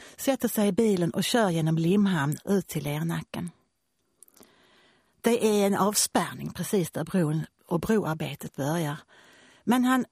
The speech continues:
styr ner sin bil i de djupa spåren efter en lastbil och sen kan han inte komma upp utan han måste bara köra full fart och det slutar med att han får motorstopp med kofångaren nitad mot ett betongfundament. Han öppnar dörren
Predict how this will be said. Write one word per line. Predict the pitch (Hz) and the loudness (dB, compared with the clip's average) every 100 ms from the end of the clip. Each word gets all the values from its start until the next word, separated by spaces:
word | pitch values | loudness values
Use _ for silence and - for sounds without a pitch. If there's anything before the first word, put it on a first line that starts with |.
| - | -8
styr | - - 240 254 | -6 0 2 4
ner | 320 302 | 4 2
sin | - 214 | 0 2
bil | 294 254 196 | 4 2 2
i | 196 | 0
de | 202 | 2
djupa | 190 226 226 190 170 | 2 0 0 -2 -2
spåren | - - 269 208 170 151 | -6 -4 -2 0 -2 -4
efter | 156 - 165 | -6 -6 -4
en | |
lastbil | 160 180 - - 175 147 - - - - | 0 0 -2 -2 -2 -2 -8 -18 -18 -2
och | 240 | 0
sen | - 330 294 | 2 2 2
kan | 202 | 2
han | 220 | 2
inte | 277 | 2
komma | - 277 233 | 2 2 4
upp | 277 - | 2 0
utan | 208 202 | 2 2
han | 220 | 2
måste | 220 269 | 0 0
bara | 254 254 | 0 0
köra | - 233 240 220 | 2 2 2 0
full | - - 240 | 0 0 0
fart | - - 202 165 - - - - - | -2 0 0 -2 -12 -18 -20 -10 -2
och | |
det | 233 | 0
slutar | 240 - 226 269 294 220 | 2 2 2 2 0 0
med | 180 | -2
att | |
han | 190 180 | -4 -6
får | |
motorstopp | 190 190 233 233 - 180 160 - | -2 0 -2 -2 -6 -4 -4 -2
med | 180 - | -4 0
kofångaren | 208 214 - 151 151 147 127 165 - - _ | 0 0 0 -4 -4 -4 -4 -6 -8 -20 _
nitad | 180 185 208 233 226 165 - - | 0 4 2 0 -2 -2 -6 -4
mot | 180 160 | -4 -4
ett | - | -6
betongfundament. | - - - 226 151 147 - 143 - - 185 180 - _ _ _ _ _ _ _ _ _ _ _ _ - | -6 -6 -2 -2 -2 -8 -12 -12 -12 -10 -12 -12 -16 _ _ _ _ _ _ _ _ _ _ _ _ -2
Han | 156 | 0
öppnar | 175 180 185 | 0 -2 -4
dörren | 156 151 - 165 | -4 -6 -8 -14